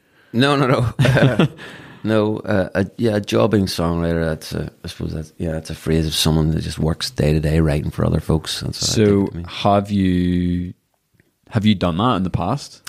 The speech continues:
Speaker 1: No, not jobbing. No, uh, no. I mean, I write with other people, yeah.
Speaker 2: Yeah.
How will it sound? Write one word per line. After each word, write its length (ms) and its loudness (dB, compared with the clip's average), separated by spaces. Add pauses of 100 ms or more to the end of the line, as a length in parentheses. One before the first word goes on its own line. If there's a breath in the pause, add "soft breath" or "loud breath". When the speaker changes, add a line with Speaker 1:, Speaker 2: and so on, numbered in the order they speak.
(200 loud breath)
Speaker 1:
No, 360 -8 (100)
not 240 2
jobbing. 500 -2
No, 300 2 (160)
uh, 80 -2
no. 320 -2 (720)
I 60 2
mean, 160 4
I 80 6
write 240 4
with 100 2
other 160 2
people, 320 -2
yeah. 300 0
Speaker 2:
Yeah. 220 4